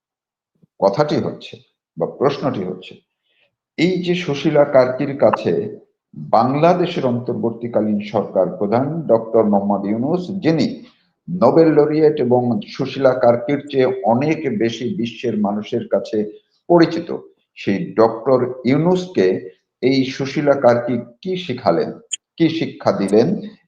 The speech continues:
এই প্রশ্নটির আমরা উত্তর খুঁজব বীর মুক্তিযোদ্ধা রাজ্জাকুল হায়দার চৌধুরীর কাছ থেকে। রাজ্জাকুল হায়দার চৌধুরী, আমি আপনাকে শ্রদ্ধা জানাচ্ছি, কৃতজ্ঞতা ও ধন্যবাদ জানাচ্ছি আমাকে সময় দেওয়ার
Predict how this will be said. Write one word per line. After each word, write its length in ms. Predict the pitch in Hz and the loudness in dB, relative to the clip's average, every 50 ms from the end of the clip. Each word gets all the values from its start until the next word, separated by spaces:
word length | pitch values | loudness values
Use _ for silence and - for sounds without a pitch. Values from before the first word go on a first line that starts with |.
| _ - | _ 2
এই 220 | 117 123 120 120 | 4 4 4 4
প্রশ্নটির 600 | - 120 120 120 117 - 123 117 117 131 131 117 | 2 2 2 2 0 -2 -2 -2 -2 -2 0 0
আমরা 220 | 113 107 104 107 104 | 0 0 2 2 2
উত্তর 460 | 107 110 - - - 160 165 156 160 | 2 0 -2 -2 0 0 0 0 0
খুঁজব 600 | - 165 156 151 - - 160 - - 85 - - _ _ _ _ - 82 | -2 -2 -2 -2 0 0 2 2 2 0 -6 -12 _ _ _ _ -6 0
বীর 200 | 87 123 131 117 | 2 2 2 2
মুক্তিযোদ্ধা 600 | 113 117 117 - - 113 104 110 107 98 107 104 | 0 -2 -4 -4 -6 -6 -4 -4 -2 0 2 2
রাজ্জাকুল 520 | 101 101 98 101 - 113 107 - 107 104 101 | 4 4 2 2 2 0 0 0 0 -2 0
হায়দার 420 | 107 110 98 95 95 95 92 - - | 0 0 0 2 0 0 0 -4 -6
চৌধুরীর 440 | 107 98 90 90 98 95 95 90 95 - | -4 -4 -4 -4 -6 -8 -8 -6 -4 -2
কাছ 140 | 104 101 104 - - | -2 -2 -2 -4 -10
থেকে। 240 | - - - - - - _ _ _ _ _ - | -18 -16 -14 -14 -16 -16 _ _ _ _ _ -6
রাজ্জাকুল 360 | 90 87 92 98 98 - 101 | -4 -4 -2 -4 -4 -2 -4
হায়দার 200 | 101 98 101 98 98 - | -4 -2 -2 -4 -4 -2
চৌধুরী, 360 | 117 117 113 120 123 135 131 120 | -2 -2 0 -2 -2 -2 -2 -2
আমি 200 | 110 104 107 107 | 0 -2 -2 -4
আপনাকে 560 | 104 - - 104 104 104 104 101 95 92 95 | -4 -6 -6 -8 -6 -4 -4 -4 -4 -4 -4
শ্রদ্ধা 380 | 95 - 107 104 101 104 107 110 | -6 -4 -4 -4 -2 -2 -4 -4
জানাচ্ছি, 640 | 110 117 113 113 113 - - - 135 135 135 135 135 - _ _ _ _ _ _ - | -4 -4 -6 -6 -8 -10 -12 -10 -8 -6 -6 -6 -8 -12 _ _ _ _ _ _ 0
কৃতজ্ঞতা 480 | 123 123 127 123 110 104 120 107 120 | 2 2 2 0 0 0 0 0 2
ও 40 | 110 | 2
ধন্যবাদ 400 | 104 104 101 104 104 101 92 90 | 2 2 0 0 0 0 0 -2
জানাচ্ছি 340 | 98 92 92 87 - - 101 | -2 -6 -6 -6 -8 -8 -8
আমাকে 280 | 85 85 87 - 92 87 | -6 -8 -8 -8 -10 -12
সময় 300 | - - 131 131 117 107 | -8 -4 -2 -2 -2 0
দেওয়ার 220 | 85 80 73 71 | 0 -2 -4 -4